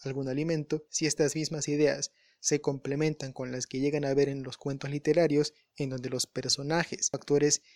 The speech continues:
que pueden llegar a influenciar a los niños, tienen o piensan lo mismo que ellos, despreciando ciertos alimentos, favoreciendo a otros, entonces esta respuesta, ya sea favorable a la sana alimentación para el niño, o no tan favorable para una sana alimentación,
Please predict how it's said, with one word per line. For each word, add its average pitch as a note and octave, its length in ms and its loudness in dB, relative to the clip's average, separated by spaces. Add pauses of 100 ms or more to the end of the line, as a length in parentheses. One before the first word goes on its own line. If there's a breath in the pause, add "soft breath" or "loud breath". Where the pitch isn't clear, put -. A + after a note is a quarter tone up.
(120)
que C#3 100 -6
pueden E3 340 6
llegar C#3 220 4
a D3 40 0
influenciar C#3 680 0
a C3 80 0
los C3 200 -4
niños, C3+ 440 -4 (180)
tienen G3 400 4
o - 160 -4
piensan F3 320 2
lo D3 80 -2
mismo D3 320 -2
que D#3 160 0
ellos, D3+ 320 2
despreciando C#3+ 580 -2
ciertos C#3 380 0
alimentos, C#3+ 560 -4
favoreciendo C3+ 640 -2
a C#3+ 60 6
otros, D3+ 460 2
entonces E3 600 0 (120)
esta D3 220 0
respuesta, D#3+ 680 2 (480)
ya D3+ 120 2
sea C#3+ 280 6
favorable C#3+ 640 4
a C3+ 80 0
la B2+ 100 -2
sana C#3+ 240 -2
alimentación C#3 640 -4
para C3 180 -4
el C3 100 -6
niño, C3+ 320 -4 (360)
o C#3+ 100 -4
no D#3+ 140 0
tan F#3+ 180 2
favorable C#3 760 2
para C#3 180 0
una C#3+ 160 -2
sana C#3 180 -2
alimentación, C#3+ 680 0